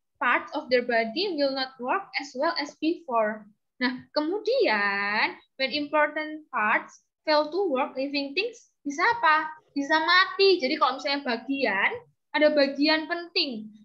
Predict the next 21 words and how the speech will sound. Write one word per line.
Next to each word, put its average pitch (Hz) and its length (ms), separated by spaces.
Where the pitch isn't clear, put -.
di 285 160
tubuhnya 277 640
itu, 302 260
eh, 269 480
gagal 269 380
untuk 285 240
bekerja, 247 580
nggak 226 220
bisa 262 240
bekerja 262 320
dengan 247 320
baik, 302 500
makhluk 370 240
hidup, 403 140
makhluk 349 260
hidupnya 311 380
bisa 330 180
mati. 330 540
Contohnya 262 880
kalau 233 240
manusia, 233 640